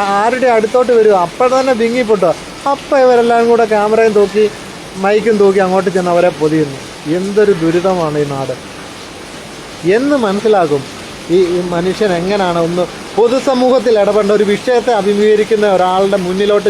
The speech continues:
ചെന്ന് അവരോട് എന്താണ് ചോദിക്കേണ്ടതെന്ന് മനസ്സിലാക്കാൻ പറ്റാത്ത ഇത്ര വൃത്തികെട്ട ഒരു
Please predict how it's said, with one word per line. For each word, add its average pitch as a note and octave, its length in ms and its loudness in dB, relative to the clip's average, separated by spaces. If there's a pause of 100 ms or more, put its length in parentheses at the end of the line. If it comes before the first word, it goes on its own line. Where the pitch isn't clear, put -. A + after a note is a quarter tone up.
ചെന്ന് F#3 260 -2 (360)
അവരോട് G3+ 300 4
എന്താണ് A3 560 0
ചോദിക്കേണ്ടതെന്ന് F#3 760 0
മനസ്സിലാക്കാൻ F3 580 0
പറ്റാത്ത E3 320 0
ഇത്ര E3 360 -2
വൃത്തികെട്ട F#3 460 0
ഒരു E3+ 260 2